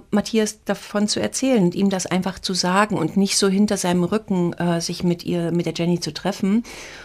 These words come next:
Und das hat sie dann auch gemacht. Sie hat sich entschieden, ihm das zu sagen und, surprise, surprise,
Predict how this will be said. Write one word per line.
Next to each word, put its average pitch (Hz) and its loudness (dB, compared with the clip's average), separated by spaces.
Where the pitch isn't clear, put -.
Und 208 2
das 202 -2
hat 208 4
sie 226 2
dann 208 4
auch 190 0
gemacht. 247 0
Sie 220 0
hat 214 -4
sich - -8
entschieden, 190 -2
ihm 196 2
das 190 -4
zu 175 -4
sagen 190 0
und, 254 0
surprise, 190 -4
surprise, 269 -4